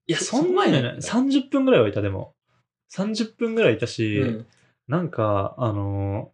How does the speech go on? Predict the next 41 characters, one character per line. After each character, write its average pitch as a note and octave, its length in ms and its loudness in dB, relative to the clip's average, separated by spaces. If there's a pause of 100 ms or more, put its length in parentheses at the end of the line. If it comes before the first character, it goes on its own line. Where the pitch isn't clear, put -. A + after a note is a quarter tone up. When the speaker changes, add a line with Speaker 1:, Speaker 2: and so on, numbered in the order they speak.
(260)
Speaker 1:
ー、 - 20 -16
サ G#3 160 0
ン A#3+ 80 -2
グ B3+ 80 2
ラ G#3 80 4
ス - 180 -2
を A2+ 120 2
い B2 80 2
ろ E3 100 4
い - 20 2
ろ F3 120 0
取 G3 160 0
っ - 40 -20
て G#2+ 120 -6
っ - 20 -12
て、 A2 520 -2
Speaker 2:
う C3 40 -12
ん。 A2 400 -10
Speaker 1:
で、 E3+ 400 4 (140)
わ C3+ 140 -2
か A3 120 2
ん F3+ 60 0
な A#2 100 2
く A2 80 -2
な G#2+ 80 -2
っ - 120 -12 (140)
て、 A#2 180 0
最 A3+ 300 -2
終 B3 200 2
的 A#3 260 2
に D3+ 80 4
七 C3 240 4
個 B3 100 4
ぐ A#3+ 80 4
ら C#3 120 6
い - 20 2
並 G#2+ 140 2
べ A2 80 4
た A#2 60 4
も E3 60 -2
ん。 D#3+ 40 2